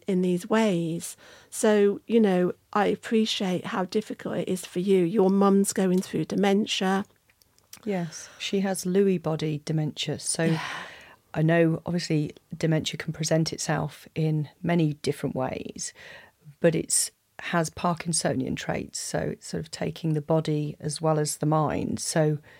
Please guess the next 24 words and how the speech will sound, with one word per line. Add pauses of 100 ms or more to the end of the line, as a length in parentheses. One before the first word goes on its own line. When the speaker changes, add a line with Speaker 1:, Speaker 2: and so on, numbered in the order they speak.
Speaker 2:
she's
now (1400)
basically
non-verbal, (1800)
which
again (640)
goes
back
to
when
I
said,
"If (100)
only
I
had
known (680)
how
quickly
she
would
lose
the
ability